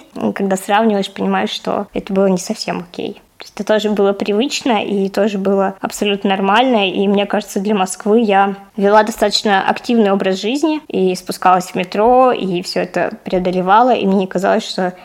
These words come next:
я делаю что-то такое прям героическое, да. Но при этом это каждый раз был какой-то квест. То есть здесь, конечно, я с таким не сталкиваюсь. Такой ва-, вау-эффект.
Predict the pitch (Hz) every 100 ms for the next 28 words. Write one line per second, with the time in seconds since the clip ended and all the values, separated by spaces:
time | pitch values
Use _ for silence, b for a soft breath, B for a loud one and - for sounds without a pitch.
0 | B B - 185 185 185 190 180 196 196
1 | 190 185 - 180 196 202 220 202 190 190
2 | 214 - - - 190 190 214 233 B B
3 | - 190 202 226 208 190 - 202 214 185
4 | 196 214 190 190 - 190 - - 175 165
5 | - - - 190 202 226 190 196 - 190
6 | 208 - 190 185 190 208 202 - 196 190
7 | - 226 294 311 247 240 - - - -
8 | 180 190 185 190 190 196 196 202 - -
9 | - -